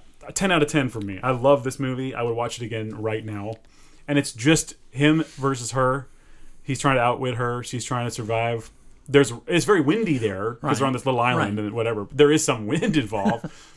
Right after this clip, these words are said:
Speaker 1: But, uh, yeah, it's not about killer wind, which you would think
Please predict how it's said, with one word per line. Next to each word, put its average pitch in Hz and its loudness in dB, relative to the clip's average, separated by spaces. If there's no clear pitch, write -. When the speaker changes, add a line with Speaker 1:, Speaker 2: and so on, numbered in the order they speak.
Speaker 1:
But, 120 -4
uh, 117 0
yeah, 117 -2
it's 120 -8
not 147 8
about 127 0
killer 120 -2
wind, 107 -6
which 101 -2
you 107 -6
would 101 -8
think 113 -10